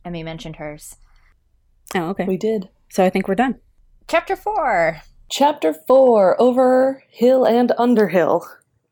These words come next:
Speaker 3: Um, so yeah, it'll come as a surprise to you to know that in this chapter there are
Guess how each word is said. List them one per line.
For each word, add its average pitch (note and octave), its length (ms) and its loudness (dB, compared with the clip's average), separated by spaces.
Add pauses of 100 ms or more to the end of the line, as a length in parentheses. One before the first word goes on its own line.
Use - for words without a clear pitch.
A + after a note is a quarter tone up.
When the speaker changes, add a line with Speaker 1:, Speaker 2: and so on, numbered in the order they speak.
(380)
Speaker 3:
Um, F#3 440 -4
so - 200 0
yeah, A#3 420 2 (340)
it'll G3 460 2
come G3+ 240 -2
as G3+ 120 0
a F#3 60 -4
surprise G3+ 540 0
to - 120 -8
you E3+ 200 0
to D#3 140 -10
know F3 220 2
that E3 300 0
in F#3 220 -2
this F#3+ 400 -4
chapter E3+ 560 0
there E3+ 280 2
are E3+ 460 4